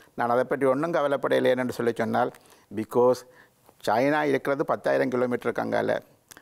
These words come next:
யூரோப்பும் அமெரிக்காவும் இருக்கிறது அதே மாதிரி தான் பத்தாயிரம், பதினையாயிரம் கிலோமீட்டருக்கு அங்கால. உங்களுக்கு பக்கத்துல உள்ளது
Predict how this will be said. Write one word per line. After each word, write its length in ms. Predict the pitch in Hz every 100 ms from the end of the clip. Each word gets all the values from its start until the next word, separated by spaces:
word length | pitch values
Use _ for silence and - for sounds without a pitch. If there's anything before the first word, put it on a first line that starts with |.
| _
யூரோப்பும் 420 | 113 131 151 156 147
அமெரிக்காவும் 500 | 135 135 135 139 135
இருக்கிறது 480 | 127 127 131 151
அதே 200 | 135 135
மாதிரி 220 | 135 135 127
தான் 160 | 131
பத்தாயிரம், 480 | 127 120 131 131 131
பதினையாயிரம் 500 | 127 127 123 123 117
கிலோமீட்டருக்கு 440 | 120 120 120 117 107
அங்கால. 240 | 110 113
உங்களுக்கு 500 | 110 123 151 170 -
பக்கத்துல 520 | 151 - 185 - 180
உள்ளது 720 | 175 160 160 170 190 208 220